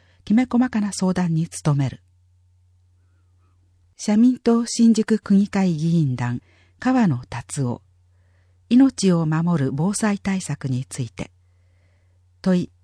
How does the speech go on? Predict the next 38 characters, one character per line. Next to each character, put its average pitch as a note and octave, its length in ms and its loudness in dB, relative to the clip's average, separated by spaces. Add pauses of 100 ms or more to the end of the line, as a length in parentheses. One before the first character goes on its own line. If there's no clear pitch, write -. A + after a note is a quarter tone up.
(160)
一 - 180 -10
か A3+ 120 -2
ら D#3 160 -2
三。 C#3 320 -6 (1300)
東 A#3 340 2
日 A#3+ 80 6
本 A3+ 160 2
大 G3+ 160 -2
震 G3+ 200 -2
災 E3+ 200 -4
か D3 120 -4
ら B2+ 120 -2
五 C#3+ 180 -2
年。 D3 320 0 (640)
被 - 100 -16
災 G3+ 180 -2
地 - 120 -8
で D3 120 0
は C3+ 200 -2
未 G#3 220 0
だ A3+ 140 -2
多 B3 120 -2
く A3 120 0
の G3 100 0
人 F#3 160 -4
が E3+ 120 0
仮 - 180 -6
設 A3 240 -4
住 G#3 200 -2
宅 E3 180 -6
で C#3 120 -4
生 F3 220 -4
活 - 280 -6
し - 60 -12
て D#3+ 100 -4
い D#3 80 0
る C#3+ 80 -2
中、 C#3+ 320 -4